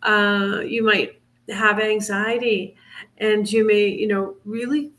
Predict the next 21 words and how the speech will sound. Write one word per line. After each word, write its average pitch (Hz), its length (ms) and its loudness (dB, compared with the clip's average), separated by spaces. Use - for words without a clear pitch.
feel 247 260 -2
like 226 260 -4
you're 208 80 -2
shutting 214 540 -4
down 214 300 -4
with 220 200 -8
either 214 680 -2
of - 220 -8
those, 202 360 -2
or 214 100 -2
it - 100 -10
could 240 220 -10
be 220 140 -4
a 202 80 0
range 202 440 -2
from 190 220 -6
anything 214 680 -4
from 185 320 -8
schizophrenia 208 960 -4
to 202 100 -8
bipolar. 196 560 -6